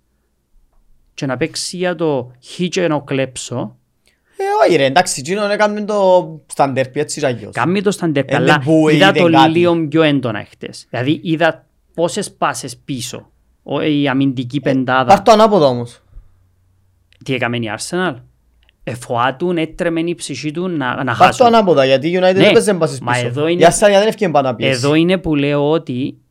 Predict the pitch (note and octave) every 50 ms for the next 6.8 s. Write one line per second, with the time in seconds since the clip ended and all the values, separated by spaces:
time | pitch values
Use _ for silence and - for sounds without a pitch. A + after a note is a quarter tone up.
0 | _ _ _ _ D3 C#3+ C#3 C3 B2 A#2+ B2+ C3 C#3 C#3 E3 F#3+ G#3+ G#3+ E3 B2+
1 | B2+ B2+ C3 C#3+ C#3 C3 D3+ D3 D#3 E3 D#3+ D#3+ C3+ B2 A#2+ A#2+ B2 A2+ A#2 -
2 | C3+ B2+ - A2+ - A2 A#2+ A#2+ - - - C3 A2+ G2+ G2 A#2 C#3 - _ _
3 | _ _ - - - B2 B2 B2+ C3+ C#3+ D3 C#3+ B2+ A#2+ A#2+ B2 C3+ C#3+ D3 D3+
4 | D3+ D3+ D3 D3+ E3 - - - G#3 F3 C3+ A#2+ B2 C#3 C#3 F3 E3+ F3 D#3+ D3
5 | C#3 B2+ A#2 A#2 A2+ G#2+ G2+ G2+ G2+ G2+ D3+ D#3 D3+ - F#3 F#3+ F#3 F#3+ D#3+ D3
6 | D3+ - - D3+ - F3 E3+ D#3 C#3 C#3 C#3 D3 C#3+ D3+ C#3+